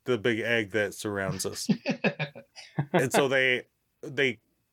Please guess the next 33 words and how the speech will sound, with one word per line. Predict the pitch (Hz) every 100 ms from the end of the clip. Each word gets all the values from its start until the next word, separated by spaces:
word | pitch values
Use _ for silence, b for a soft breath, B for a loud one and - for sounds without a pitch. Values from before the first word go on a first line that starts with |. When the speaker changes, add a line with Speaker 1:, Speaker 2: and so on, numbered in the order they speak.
| _
Speaker 1:
they | 135 135
came, | - 143 135 120
they | 131
were | 120
coming | - 147 139 135
to | - - 190 123 120
because | 120 131 - 131 120 117 95
in | - 117 120 110 87
this | 120 165 -
ca-, | - 120 -
like, | 139 123
in, | 151 139 123
uh, | 120 113 95 -
the | 131 113
Silurian | - 131 139 127
story | 131 113
we | 120
watched, | 143 113 107 -
there | 117
was | 107 107
a |
drill | - 117 127 107 147 113
that | 110 101 - _ b b b b _
activated | 127 113 - 127 117
their | 117
defenses | 98 - 120 98 120 139
'cause | -
they | 107
were | 104
drilling | 98 117 110
into | 107 95
the | 98
Earth. | 104 113 -